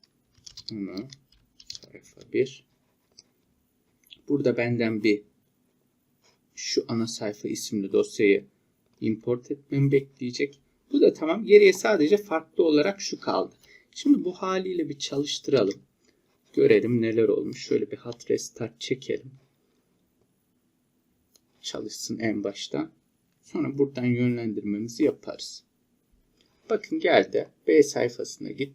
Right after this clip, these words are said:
C sayfasına git. C sayfasına geldik. Geldiği sayfaya dön. Bakın bir önceki sayfaya döndü.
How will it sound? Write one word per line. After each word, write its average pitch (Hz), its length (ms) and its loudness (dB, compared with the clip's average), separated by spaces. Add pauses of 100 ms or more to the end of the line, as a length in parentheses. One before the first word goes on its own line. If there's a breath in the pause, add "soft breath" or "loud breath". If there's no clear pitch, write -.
(120)
C 147 200 6
sayfasına - 640 -6
git. - 380 -6 (360)
C 165 200 2
sayfasına 117 600 -4
geldik. 123 380 4
Geldiği 135 380 2
sayfaya 101 560 -2
dön. 165 220 2
Bakın - 340 -4 (320)
bir - 80 2
önceki 135 360 2
sayfaya 147 520 4
döndü. 147 340 4